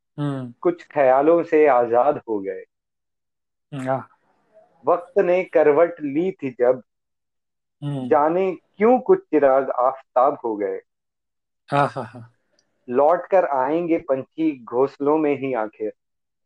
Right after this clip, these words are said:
Speaker 1: हम्म।
Speaker 2: बदली हवा के जो शिकार हो गए।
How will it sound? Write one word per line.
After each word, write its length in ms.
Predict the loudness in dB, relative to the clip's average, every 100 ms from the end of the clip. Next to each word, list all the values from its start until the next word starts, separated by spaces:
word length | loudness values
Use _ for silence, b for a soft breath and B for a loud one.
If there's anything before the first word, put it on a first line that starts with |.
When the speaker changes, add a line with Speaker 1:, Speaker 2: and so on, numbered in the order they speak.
| _ _ _ -8
Speaker 1:
हम्म। 520 | -2 0 0 -2 -6 -2
Speaker 2:
बदली 480 | 0 2 4 4
हवा 380 | 4 0 2 2
के 220 | 2 -2
जो 200 | -2 -2
शिकार 500 | -4 -8 0 2 4
हो 140 | 2 -2
गए। 340 | -2 -4 -6